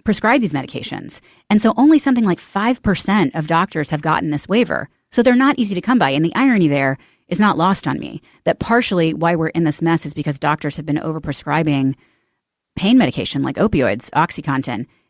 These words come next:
And now the medication that will help to curb overdose deaths, they can't prescribe. So it's a mess in a lot of ways, but I feel like we know what does work. And that's what's been surprising to me, is that I have learned that this is not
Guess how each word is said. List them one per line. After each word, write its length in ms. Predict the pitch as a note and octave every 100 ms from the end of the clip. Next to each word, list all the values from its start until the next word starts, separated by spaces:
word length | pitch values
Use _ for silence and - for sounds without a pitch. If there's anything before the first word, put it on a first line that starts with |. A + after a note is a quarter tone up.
| _
And 140 | F#3 F#3+
now 380 | F#3 F#3 F3 -
the 80 | F3
medication 720 | F#3 F3+ F#3 F#3 F3+ D#3+ D#3 -
that 160 | E3
will 100 | E3+
help 460 | D#3+ B3+ C#4 - - _ _ _ -
to 140 | G#3+
curb 360 | G3+ A#3+ A3 F3+
overdose 400 | C4 C#4+ E3 D3
deaths, 460 | D#3+ D3 - - - _ -
they 140 | F3
can't 240 | D#3 E3
prescribe. 480 | E3+ D3+ C#3 C3 F#2 - _ _ _ -
So 160 | A3+ -
it's 200 | A#3+ C4
a 40 |
mess 420 | G#3+ E3+ D#3 G#3+
in 80 | D4+
a 80 | C#4+
lot 160 | C#4+ C#4
of 120 | C4+
ways, 300 | C#4+ D4 C#4+
but 160 | F#3+ -
I 80 | G3
feel 280 | - A3
like 220 | A#3 A3+ - _ _ -
we 240 | F3+ G3
know 400 | G3 E3+ E3 F#3+
what 300 | G#3 F3 D#3+ -
does 240 | D#3 D3+
work. 200 | D#3 C#3+
And 200 | D#3 D#3+
that's 240 | F3+ G3+
what's 160 | - G3
been 140 | F3
surprising 560 | E3 C#3+ - C3+ C#3+ C#3+
to 100 | C#3
me, 300 | C3 G2+ - -
is 100 | E3+
that 120 | F3
I 140 | E3 G3+
have 180 | G#3+
learned 300 | F3+ E3+ D#3
that 100 | D3+
this 200 | D3 E3+
is 140 | D#3+ C#3
not 580 | C3+ C3 D#3+ D#3 -